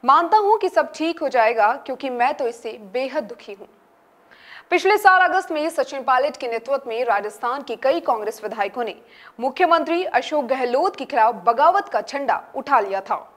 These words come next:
उस वक्त दोनों गुटों के नेताओं ने कई दिन तक होटल में अपने समर्थक विधायकों को बंद रखा था।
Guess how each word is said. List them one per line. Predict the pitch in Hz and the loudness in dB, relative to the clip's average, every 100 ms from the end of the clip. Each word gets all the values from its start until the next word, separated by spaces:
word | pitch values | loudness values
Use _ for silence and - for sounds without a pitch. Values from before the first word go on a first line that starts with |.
| _ _ _ - - - - | _ _ _ -20 -20 -20 -4
उस | 285 294 | -4 4
वक्त | 381 381 | 4 4
दोनों | 339 359 392 | 2 4 4
गुटों | 330 339 381 | 2 0 0
के | 339 | 0
नेताओं | 285 277 285 311 | -2 0 0 0
ने | 294 311 | -2 -6
कई | - - 349 415 440 | -2 4 6 6 2
दिन | 240 277 302 | 0 -4 0
तक | 294 285 - | 2 2 -2
होटल | - 262 262 302 330 320 | -2 0 2 6 6 4
में | 185 - - | -2 -6 -2
अपने | 262 247 | 0 -2
समर्थक | 240 - 311 370 403 - | -4 0 2 2 2 -2
विधायकों | 247 247 247 294 | 0 0 0 -2
को | 247 | -4
बंद | 214 185 285 302 | -4 -4 -2 0
रखा | 220 - 196 | -2 -2 -6
था। | - | -8